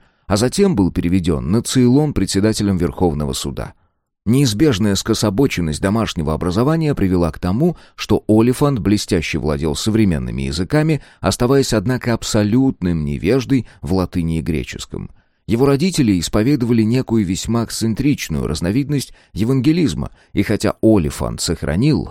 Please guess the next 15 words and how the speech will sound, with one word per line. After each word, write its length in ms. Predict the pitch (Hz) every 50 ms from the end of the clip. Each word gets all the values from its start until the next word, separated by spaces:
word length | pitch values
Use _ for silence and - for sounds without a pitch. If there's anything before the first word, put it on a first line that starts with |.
| - - _
втайне 420 | - - 95 82 73 69 69 69
от 60 | -
всех 200 | - 85 69 -
окружающих, 720 | 80 76 - 127 135 143 117 73 58 - - - - - - - _ _ -
некоторые 520 | - 131 160 147 - - - 101 92 92 95
элементы 440 | 101 104 101 92 80 73 - 107 117
их 140 | 107 -
веры, 400 | 104 110 104 87 62 55 53 - - _ _ _ -
отцовские 640 | - 92 98 - - 127 110 85 - - - 78 69
эксперименты 680 | 67 - - - 82 78 82 104 139 165 165 - 160
он 140 | 147 139 117
вспоминал 640 | - - - 80 67 60 65 87 113 135 139 113 - - _ _
со 240 | - - - 131 131
странным 680 | 117 - - - 117 120 123 120 117 113 117 110 101
ужасом. 680 | 90 76 58 57 64 62 - - - - - 52 58 -